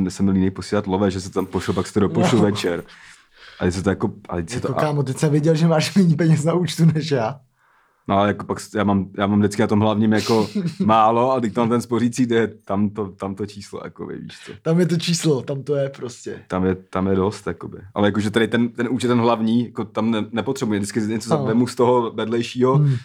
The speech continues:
Speaker 1: dám to z toho, co s kým, s kým se dá platit
Speaker 2: Hmm.
Speaker 1: a já tam jsem na nule vždycky,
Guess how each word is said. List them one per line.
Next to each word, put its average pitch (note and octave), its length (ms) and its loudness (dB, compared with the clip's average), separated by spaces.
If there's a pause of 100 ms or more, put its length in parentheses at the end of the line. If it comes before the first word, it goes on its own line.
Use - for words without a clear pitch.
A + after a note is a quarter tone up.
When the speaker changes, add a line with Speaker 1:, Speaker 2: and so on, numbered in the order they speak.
(120)
Speaker 1:
dám G#2 160 -2
to A2+ 100 -2
z - 80 -8
toho, A#2 160 2
co A2+ 140 -6
s - 80 -8
kým, B2 160 4
s - 20 -8
kým A2+ 160 2
se A2+ 100 2
dá A#2 100 4
platit A#2 520 0
Speaker 2:
Hmm. B2+ 200 -4
Speaker 1:
a G2+ 260 0 (200)
já G2+ 160 0
tam G#2+ 160 0
jsem G#2+ 100 -2
na A2 80 2
nule A#2+ 220 4
vždycky, F#2 380 -6